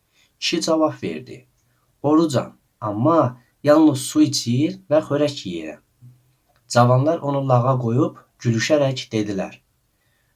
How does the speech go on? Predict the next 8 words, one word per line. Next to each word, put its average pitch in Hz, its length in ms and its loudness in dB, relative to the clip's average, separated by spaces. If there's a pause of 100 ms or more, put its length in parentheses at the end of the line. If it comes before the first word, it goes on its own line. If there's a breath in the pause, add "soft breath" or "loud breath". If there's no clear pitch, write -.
(600)
"Bəs 143 160 4 (120)
necə 196 260 2
orucsan 123 540 0
ki, 104 160 -6 (480)
hələ 127 240 4
bir 165 140 2 (140)
yemək 151 440 0
yediyini 123 380 4